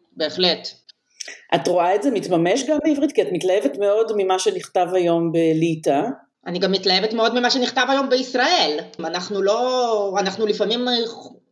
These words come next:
Speaker 1: אוהבים לחשוב על עצמנו כעל איזו פרובינציה, ולהתלונן שאנחנו ככה, אני גם שומעת את זה מאנשים, נניח, אה, לא יודעת, דוברי רוסית, שמתלוננים שאין פה קולטורה, מה שנקרא, שפה זה לא מוסקבה, והכל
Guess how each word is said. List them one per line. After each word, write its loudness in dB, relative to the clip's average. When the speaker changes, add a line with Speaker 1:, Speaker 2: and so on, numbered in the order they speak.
Speaker 1:
אוהבים 2
לחשוב 0
על 0
עצמנו -2
כעל 0
איזו 0
פרובינציה, 0
ולהתלונן 0
שאנחנו -2
ככה, 0
אני 0
גם 2
שומעת 2
את 0
זה 0
מאנשים, 0
נניח, 0
אה, 2
לא -2
יודעת, -2
דוברי 2
רוסית, -2
שמתלוננים 0
שאין 0
פה 0
קולטורה, 0
מה -4
שנקרא, 0
שפה -4
זה 0
לא 2
מוסקבה, 0
והכל 2